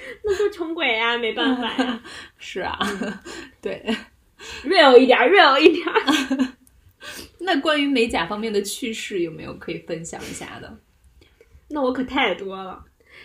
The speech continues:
Speaker 1: 就我最典型的一个趣事就是，嗯，我经常因为喝酒，把我的指甲盖儿喝没。
Speaker 2: <laughs> 哦，天哪。
Speaker 1: 然后我，
Speaker 2: 啊。
Speaker 1: 就是我喝，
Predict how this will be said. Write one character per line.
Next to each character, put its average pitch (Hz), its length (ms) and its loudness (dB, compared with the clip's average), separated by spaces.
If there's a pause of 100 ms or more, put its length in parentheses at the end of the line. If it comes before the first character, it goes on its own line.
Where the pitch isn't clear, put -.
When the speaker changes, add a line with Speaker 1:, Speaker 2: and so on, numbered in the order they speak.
Speaker 1:
就 330 120 -2
我 233 120 8
最 311 180 -2
典 180 280 -4
型 175 180 -12
的 208 100 -8
一 202 60 -8
个 180 120 -6
趣 185 220 -10
事 185 240 -10
就 190 120 -10
是， 156 440 -10 (480)
嗯， 190 420 -6 (160)
我 226 120 -2
经 262 300 -6
常 214 300 -2
因 233 140 0
为 226 180 0
喝 226 380 -2
酒， 175 420 -12 (340)
把 220 200 2
我 214 120 0
的 220 120 4
指 208 180 -4
甲 220 180 0
盖 233 100 0
儿 226 200 6
喝 240 220 4 (380)
没。 254 460 4
Speaker 2:
<laughs> - 120 -6
哦， 262 320 2
天 190 520 -4
哪。 175 220 -8 (760)
Speaker 1:
然 - 140 0
后 330 240 4
我， 233 40 6
Speaker 2:
啊。 226 180 -2 (220)
Speaker 1:
就 370 120 0
是 349 80 4
我 202 280 6
喝， 302 280 -6